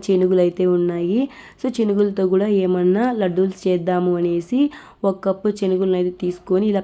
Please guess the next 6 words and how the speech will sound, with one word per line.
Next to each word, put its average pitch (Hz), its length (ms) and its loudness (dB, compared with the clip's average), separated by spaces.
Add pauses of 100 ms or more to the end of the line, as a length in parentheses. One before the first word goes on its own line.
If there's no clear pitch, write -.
ప్యాన్లో 180 300 2 (100)
వేసుకొని 180 400 -2 (120)
దోరగా 175 440 2
ఫ్రై 180 160 0 (120)
చేసుకుంటున్నాను. 175 840 -2 (600)
So, 254 80 -2